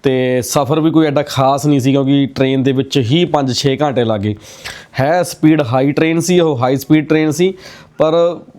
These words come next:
ਵਾਰੀ ਵਾਰੀ ਸਟੇਸ਼ਨ 'ਤੇ ਰੁਕਦੀ ਜਾਂਦੀ ਸੀ। ਸੋ ਹੁਣ ਮੈਨੂੰ ਇਹ ਵੀ ਪਤਾ ਲੱਗ ਗਿਆ ਵੀ ਉਹਨਾਂ ਨੂੰ ਇਹ ਕਹਿਣਾ ਵੀ ਜਿਹੜੀ ਨਾਨ ਸਟਾਪ ਜਾਂਦੀ ਆ ਭਾਈ ਸਾਨੂੰ ਉਹ ਵਾਲੀ ਟ੍ਰੇਨ ਦਿਆ ਕਰੋ। ਸੋ ਠੀਕ ਹੈ ਜੀ, ਨਵੀਂ ਵੀਡੀਓ ਦੇ ਨਾਲ ਕੱਲ੍ਹ ਨੂੰ ਫੇਰ ਮਿਲਦੇ ਆ ਤੇ ਇਸ ਵੀਡੀਓ ਨੂੰ ਵੱਧ ਤੋਂ ਵੱਧ ਸ਼ੇਅਰ ਕਰ ਦਿਓ।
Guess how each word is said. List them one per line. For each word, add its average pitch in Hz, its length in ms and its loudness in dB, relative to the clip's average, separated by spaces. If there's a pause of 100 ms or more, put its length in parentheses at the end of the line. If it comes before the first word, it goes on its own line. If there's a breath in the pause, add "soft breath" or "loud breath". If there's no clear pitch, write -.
ਵਾਰੀ 170 220 2
ਵਾਰੀ 165 160 2
ਸਟੇਸ਼ਨ 165 340 0
'ਤੇ 175 160 2
ਰੁਕਦੀ 156 340 2
ਜਾਂਦੀ 110 260 0
ਸੀ। 98 160 -4 (400 soft breath)
ਸੋ 160 140 2
ਹੁਣ 165 120 0
ਮੈਨੂੰ 165 200 0
ਇਹ 156 40 2
ਵੀ 170 60 2
ਪਤਾ 151 220 -2
ਲੱਗ 139 160 0
ਗਿਆ 135 100 0
ਵੀ 147 80 2
ਉਹਨਾਂ 160 180 2
ਨੂੰ 170 140 2
ਇਹ 175 100 0
ਕਹਿਣਾ 160 200 0
ਵੀ 170 60 0
ਜਿਹੜੀ 170 140 0
ਨਾਨ 147 240 0
ਸਟਾਪ 139 300 -2
ਜਾਂਦੀ 139 320 2
ਆ 143 60 0
ਭਾਈ 131 240 0
ਸਾਨੂੰ 135 320 0 (440 loud breath)
ਉਹ 175 120 4
ਵਾਲੀ 175 220 0
ਟ੍ਰੇਨ 135 300 0
ਦਿਆ 104 180 0
ਕਰੋ। 92 240 -4 (400 loud breath)
ਸੋ 160 180 0
ਠੀਕ 160 300 0
ਹੈ 180 60 2
ਜੀ, 170 160 -2 (1160 loud breath)
ਨਵੀਂ 151 480 2
ਵੀਡੀਓ 185 220 2
ਦੇ 196 60 2
ਨਾਲ 170 180 0
ਕੱਲ੍ਹ 160 180 0
ਨੂੰ 170 80 0
ਫੇਰ 151 200 2
ਮਿਲਦੇ 156 300 0
ਆ 170 60 -6 (260)
ਤੇ 139 240 2
ਇਸ 147 240 2
ਵੀਡੀਓ 151 220 2
ਨੂੰ 156 100 2
ਵੱਧ 139 120 -2
ਤੋਂ 156 80 2
ਵੱਧ 143 180 -2
ਸ਼ੇਅਰ 147 300 0
ਕਰ 147 200 0
ਦਿਓ। 139 200 0